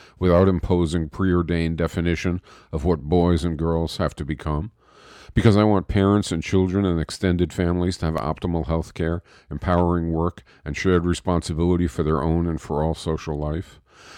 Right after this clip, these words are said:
Because I want women respected and empowered? Because I want sexual preference to be whatever free people prefer?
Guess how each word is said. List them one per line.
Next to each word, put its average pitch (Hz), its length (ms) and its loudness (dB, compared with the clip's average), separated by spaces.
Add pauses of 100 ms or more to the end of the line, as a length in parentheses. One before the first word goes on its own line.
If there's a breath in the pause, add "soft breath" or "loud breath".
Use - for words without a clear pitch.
Because 117 220 2
I 117 100 4
want 110 260 2
women 107 280 2
respected 95 540 0
and 92 140 0
empowered? 85 560 -2 (260 loud breath)
Because 92 240 0
I 101 60 6
want 98 220 2
sexual 95 460 0
preference 92 580 -4
to 90 100 -8
be 87 100 0
whatever 87 380 0
free 92 220 -2
people 82 360 -4
prefer? 87 560 -2